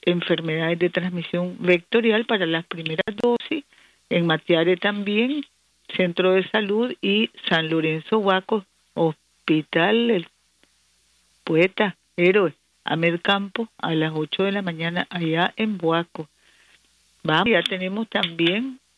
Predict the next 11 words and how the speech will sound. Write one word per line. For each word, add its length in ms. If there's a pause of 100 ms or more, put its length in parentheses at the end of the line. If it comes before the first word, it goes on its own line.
(120)
la 160
vacunación 1000
programada 920
en 200
el 160
Hospital 380
Lenín 280
Fonseca 640
desde 180
las 180
ocho, 320